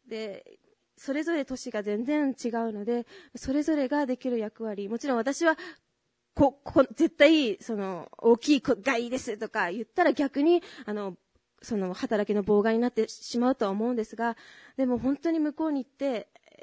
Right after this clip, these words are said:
できること、神様に実は語られてるんだけど、聞かないふりをしてらっしゃる方が、もしいるなら、あの、ぜひ行ってほしいというふうに思います。で、今回は、まあ、あの、イザヤ牧師が言うには、定期的にもっと頻繁に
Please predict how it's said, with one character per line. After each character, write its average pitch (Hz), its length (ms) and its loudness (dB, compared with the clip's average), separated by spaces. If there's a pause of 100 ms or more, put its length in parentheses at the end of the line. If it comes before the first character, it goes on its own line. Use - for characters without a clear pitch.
(280)
で 226 80 -10
き 226 120 -8
る 208 100 -4
こ 196 140 -12
と、 208 120 -8
神 262 240 -4
様 240 200 -4
に 220 100 -2
実 233 340 -2
は 359 80 4
語 302 120 0 (140)
ら 262 100 2
れ 262 100 2
て 269 120 0
る 285 100 0
ん 285 60 -2
だ 247 100 -2
け 240 120 -2
ど、 302 260 4 (340)
聞 - 120 -18
か 247 120 0
な 240 120 2
い 247 60 2
ふ 247 120 -4
り 247 120 0
を 226 80 0
し - 80 -10
て 233 100 -4
ら 233 80 -2
っ - 20 -6
し - 140 -10
ゃ 285 40 -2
る 262 80 -2
方 262 220 -8
が、 277 240 -4 (260)
も 269 140 2
し - 220 -2
い 262 40 -2
る 247 100 -2
な 208 140 -2
ら、 220 220 -4 (180)
あ - 120 -12
の、 196 100 -10 (100)
ぜ 269 160 -6
ひ - 280 -10 (200)
行 - 80 -20
っ - 40 -20 (100)
て 196 160 -4
ほ 247 160 -10
し 214 160 -8
い - 40 -12
と 196 80 -12
い 190 120 -6
う - 20 -8
ふ 226 80 -10
う 214 40 -6
に 190 260 -10
思 208 160 -10
い 208 60 -8
ま 233 160 -2
す。 - 120 -12 (180)
で、 - 80 -8
今 285 200 -4
回 240 220 -4
は、 294 220 -2 (260)
ま 226 280 -4
あ、 - 20 -10
あ 202 60 -8
の、 - 300 -10
イ 208 100 -12
ザ 214 100 -8
ヤ 208 60 -6
牧 208 160 -12
師 214 120 -16
が 214 60 -10
言 214 100 -4
う 214 40 -6
に 208 120 -6
は、 202 160 -6
定 - 260 -6
期 - 120 -12
的 269 200 -4
に 240 200 0
も 277 140 -2
っ - 20 -4
と 269 100 -8
頻 277 260 -4
繁 302 300 0
に 359 160 2